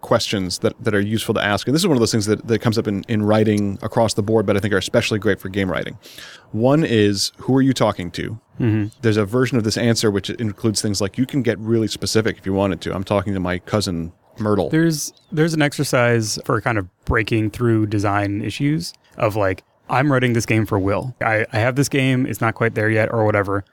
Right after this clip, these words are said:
Speaker 2: What do I need to do to make sure that I can play it with Will and he's gonna love it?"
Speaker 1: Right.
Speaker 2: And then people who are like Will may also like it. Uh,
Speaker 1: Yeah.
Speaker 2: and then you can expand from there.
Speaker 1: And that's a, that's a classic. This is one of those areas where I, where I, I talk about the fact that writing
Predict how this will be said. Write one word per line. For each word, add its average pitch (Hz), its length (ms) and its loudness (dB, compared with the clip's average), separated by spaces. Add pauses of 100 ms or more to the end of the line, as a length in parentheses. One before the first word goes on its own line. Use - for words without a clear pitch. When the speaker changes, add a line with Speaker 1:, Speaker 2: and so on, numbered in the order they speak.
(140)
Speaker 2:
What 135 180 0
do 135 80 2
I 131 60 4
need 131 180 4
to 120 60 0
do 110 260 2
to 107 120 -8
make 107 180 0
sure 113 160 0
that 104 180 0
I 117 120 0
can 120 160 0
play 120 140 0
it 117 80 0
with 110 140 -6
Will 104 320 0
and 101 120 -4
he's 98 140 0
gonna 95 160 -2
love 98 200 -4
it?" - 140 -6 (200)
Speaker 1:
Right. 90 160 2 (240)
Speaker 2:
And 110 140 -2
then 104 140 0
people 110 260 -2
who 107 100 0
are 104 120 0
like 185 240 0
Will 113 360 2 (360)
may 120 300 2
also 104 280 0
like - 240 -6
it. - 140 -12 (180)
Uh, 110 60 -2
Speaker 1:
Yeah. 101 100 0
Speaker 2:
and - 80 0
then 107 80 -2
you 104 60 -2
can 104 100 -4
expand 95 480 -6
from 101 160 -12
there. 117 300 -8 (200)
Speaker 1:
And 123 120 0
that's 135 120 0
a, 120 60 2
that's 127 300 -2
a 117 40 -2
classic. 120 360 0
This 170 80 4
is 165 40 -2
one 135 120 4
of 113 40 2
those 101 120 2
areas 107 240 2
where 101 140 2
I, 95 40 -2 (100)
where 110 300 0
I, 107 160 2
I 107 80 0
talk 113 240 -2
about 101 120 -4
the 92 60 -10
fact 95 200 -6
that 98 80 -6
writing 104 460 0